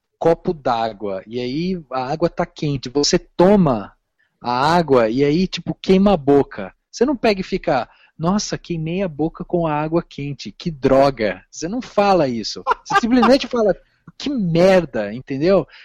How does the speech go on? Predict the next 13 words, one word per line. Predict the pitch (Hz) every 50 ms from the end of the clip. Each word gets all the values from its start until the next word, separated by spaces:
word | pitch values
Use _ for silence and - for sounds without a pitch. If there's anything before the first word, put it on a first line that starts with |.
| - _ -
Então | 160 - 214 233 254 247 226
o | 220 208 185
filme, | - - - 220 269 285 269 233 208 180 165
ele, | 170 170 185 196 208 185 160
ele | 180 185 190
sintetiza | - - - - 220 226 - 254 240 214 - - 233 240 233 285 277
isso. | 254 254 285 262 - - - 117 107
É, | 110 123 139 143 139 139 - _ - - - - _ 170 165
tem | - 196 196 214 214
decisões | 226 220 - - 220 190 156 139 139 165 196 233 240 202 - -
que | - 175
ele | 170 147 127
toma | - - 156 170 302 214 196 160 123 107 196